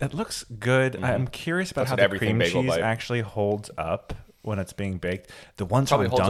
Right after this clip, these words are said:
Speaker 1: Dunkin's
Speaker 2: well.
Speaker 1: website look kinda gross, in my opinion.
Speaker 2: Why is it a perfect circle?
Speaker 1: Uh, circle and the, the cream cheese is just kinda, it looks like frosting inside.
Speaker 2: Mm-hmm, mm-hmm,
Speaker 1: It looks
Speaker 2: mm-hmm,
Speaker 1: too thick
Speaker 2: mm-hmm.
Speaker 1: and weird and dry.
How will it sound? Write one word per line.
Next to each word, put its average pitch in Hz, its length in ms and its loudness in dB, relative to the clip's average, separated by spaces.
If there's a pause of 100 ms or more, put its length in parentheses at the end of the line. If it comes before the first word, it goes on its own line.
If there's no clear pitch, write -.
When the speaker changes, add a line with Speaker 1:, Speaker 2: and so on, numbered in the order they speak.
Speaker 1:
Dunkin's 107 240 6
Speaker 2:
well. 139 140 4
Speaker 1:
website 156 460 0
look 95 300 -4 (300)
kinda 131 440 -8
gross, 85 760 -4
in 87 100 -6
my 87 140 -4
opinion. 80 500 -8
Speaker 2:
Why 95 240 4
is 110 80 2
it 120 80 6
a 104 60 6
perfect 101 480 2
circle? 87 500 0 (140)
Speaker 1:
Uh, 107 300 6
circle 170 440 4
and 123 180 4
the, 110 160 4
the 107 120 0
cream 107 420 0
cheese 98 300 -2
is 82 100 -6
just - 240 -8
kinda, 85 420 -4
it 95 80 -10
looks 113 180 -4
like 123 100 -4
frosting - 640 -6
inside. - 500 -12 (100)
Speaker 2:
Mm-hmm, 104 500 -10
mm-hmm, 101 140 -8
Speaker 1:
It 104 120 -6
looks 117 200 0
Speaker 2:
mm-hmm, 98 160 -8
Speaker 1:
too 117 160 0
thick - 300 -4
Speaker 2:
mm-hmm. - 380 -12
Speaker 1:
and 90 160 -4
weird 87 200 -4
and 92 160 -4
dry. 80 540 -2